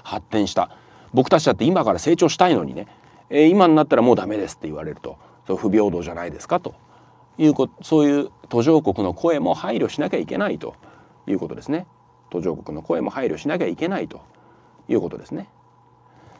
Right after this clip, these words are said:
ということで、えー、一定のね、えー、この協定が、この協定が発行する効力を持つ、えー、効力を発するためのその条件ですね。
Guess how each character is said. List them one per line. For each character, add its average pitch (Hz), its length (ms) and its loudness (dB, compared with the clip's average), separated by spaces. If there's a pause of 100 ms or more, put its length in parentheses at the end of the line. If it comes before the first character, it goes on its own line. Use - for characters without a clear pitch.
(160)
と 233 120 8
い 226 60 6
う 214 100 2
こ 208 120 0
と 165 120 2
で、 127 360 6 (220)
え 123 60 -2
ー、 127 180 6
一 147 120 0
定 208 300 -2
の 196 80 0
ね、 202 160 -4 (100)
え 123 200 2
ー、 113 40 2
こ 156 140 0
の 165 100 2
協 170 280 2
定 156 280 0
が、 143 340 6
こ 151 140 0
の 151 140 2
協 151 260 0
定 139 320 2
が 135 320 6
発 113 280 -6
行 147 160 4
す 135 100 -4
る 127 80 -2
効 175 220 6
力 95 200 2
を 78 60 -6
持 85 120 -6
つ、 - 180 -18 (720)
え 98 240 -2
ー、 92 40 -4
効 151 200 6
力 123 200 4
を 156 60 4
発 113 200 -4
す - 120 0
る 156 80 0
た 156 100 2
め 156 100 2
の 156 120 0
そ 151 120 -4
の 147 140 0
条 120 220 0
件 139 180 0
で - 80 -12
す - 100 -20
ね。 147 160 -12